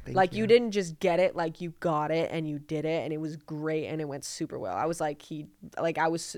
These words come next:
Speaker 2: that was like, I, I know I was proud of you because you knew that you did great too.
Speaker 1: Thank you. I've always viewed the best partnerships and the best, like, videos that are sponsored are when people can't tell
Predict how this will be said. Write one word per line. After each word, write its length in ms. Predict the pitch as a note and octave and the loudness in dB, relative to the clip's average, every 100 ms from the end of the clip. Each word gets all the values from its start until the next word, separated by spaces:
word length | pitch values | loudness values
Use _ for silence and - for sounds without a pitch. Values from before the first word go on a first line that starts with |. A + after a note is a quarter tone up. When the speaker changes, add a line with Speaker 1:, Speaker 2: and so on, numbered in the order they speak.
| - | 0
Speaker 2:
that 140 | E3+ | 0
was 120 | E3+ | 2
like, 160 | F3+ E3+ | 0 2
I, 120 | G3 G3 - | 2 2 2
I 100 | G#3 | 2
know 380 | G3+ G3 G3 G#3 | 4 4 6 6
I 100 | F3+ | 4
was 140 | F3 | 0
proud 260 | - E3 E3+ | 2 2 4
of 80 | |
you 80 | F3+ | 0
because 260 | E3+ E3 D#3 | -4 -4 -6
you 440 | D#3 D#3 D#3 D#3+ | -6 -2 2 2
knew 340 | D#3+ D#3 D#3 D3+ | 2 -2 -2 -4
that 120 | - | -6
you 220 | - - | -8 -6
did 160 | G#2 - | -6 -6
great 220 | E2+ - | -8 -6
too. 80 | - | -6
Speaker 1:
Thank 160 | A#2+ | -6
you. 160 | A2 A2+ - | -8 -10 -2
I've 140 | C#3 D#3+ | 2 6
always 220 | G3 E3 | 6 4
viewed 340 | C3 B2+ B2+ B2+ - - | 4 4 4 -2 -18 -4
the 60 | B2+ | 2
best 240 | C3 - | 2 2
partnerships 640 | C3 F#2 A#2 - A#2 - | 0 0 -2 -4 -6 -6
and 100 | - | -6
the 40 | G#2+ | -2
best, 220 | A2 - | -2 0
like, 220 | G#2 G#2+ | 0 0
videos 380 | G2+ G#2 G#2 G2 | -2 0 0 0
that 120 | G#2 | -2
are 60 | F#2+ | -4
sponsored 560 | - G#2 A2 G#2 G2+ - - - | -2 -4 -2 -4 -6 -8 -18 -6
are 100 | B2 | 0
when 140 | A#2+ A#2+ | 0 0
people 200 | B2+ B2 | -4 -6
can't 280 | - A#2 - | -4 -4 -4
tell 340 | - G#2 | -4 -4